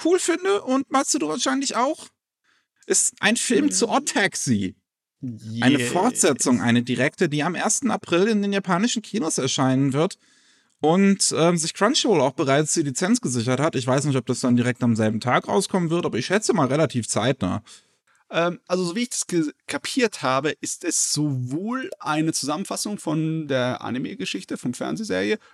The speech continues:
Speaker 2: plus ein erweitertes Ende, plus noch extra,
Speaker 1: Ja,
Speaker 2: plus
Speaker 1: plus
Speaker 2: Alpha.
Speaker 1: ein erweitertes Ende?
Speaker 2: Ja, ja,
Speaker 1: Return
Speaker 2: beziehungsweise
Speaker 1: to
Speaker 2: was,
Speaker 1: Reconstruct.
Speaker 2: was
Speaker 1: Ah.
Speaker 2: nach dem Ende passiert, ne?
Speaker 1: Okay, ja.
Speaker 2: Also im Endeffekt, das ist, äh, die Kinofilm-Variante mit, äh, Fortsetzungsteil.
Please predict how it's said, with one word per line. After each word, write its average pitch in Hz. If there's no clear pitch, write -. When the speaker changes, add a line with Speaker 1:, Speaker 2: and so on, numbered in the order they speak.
Speaker 2:
plus -
ein 139
erweitertes 117
Ende, 113
plus -
noch 139
extra, -
Speaker 1:
Ja, -
Speaker 2:
plus 185
Speaker 1:
plus -
Speaker 2:
Alpha. -
Speaker 1:
ein 277
erweitertes 262
Ende? 254
Speaker 2:
Ja, 139
ja, 156
Speaker 1:
Return -
Speaker 2:
beziehungsweise 160
Speaker 1:
to 143
Speaker 2:
was, 151
Speaker 1:
Reconstruct. 135
Speaker 2:
was 151
Speaker 1:
Ah. 170
Speaker 2:
nach 175
dem 147
Ende 135
passiert, -
ne? 135
Speaker 1:
Okay, 135
ja. 107
Speaker 2:
Also 160
im 160
Endeffekt, 185
das 160
ist, 190
äh, 165
die 147
Kinofilm-Variante 196
mit, 175
äh, 151
Fortsetzungsteil. -